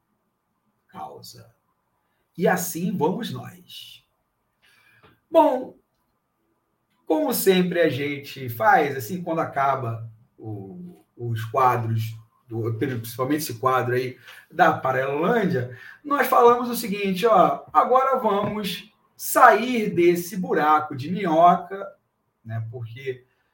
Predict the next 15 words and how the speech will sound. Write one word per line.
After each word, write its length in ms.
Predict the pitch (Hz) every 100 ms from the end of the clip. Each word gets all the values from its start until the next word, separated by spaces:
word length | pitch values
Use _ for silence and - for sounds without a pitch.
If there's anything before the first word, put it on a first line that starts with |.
| _
ao 140 | 156 156
entrar 460 | 151 151 156 151
na 120 | 147
Paralelolândia, 880 | 139 147 143 139 131 123 120 113 113 - - - _
nós 520 | 139 143 139 135 - _ _ _ _ _ _ _ _
abrimos 800 | - 104 127 190 208 160 131 120
um 120 | -
buraco 400 | 127 131 151 -
de 120 | 123 123
minhoca, 420 | 123 156 156 135
mergulhamos, 1040 | 160 156 143 127 165 214 202 175 175 - _ _ _
né, 600 | 117 131 143 135 - 101
de 200 | 113 170
cabeça 760 | - 190 110 135 180 175 - 151
nesse 600 | 143 156 - - 147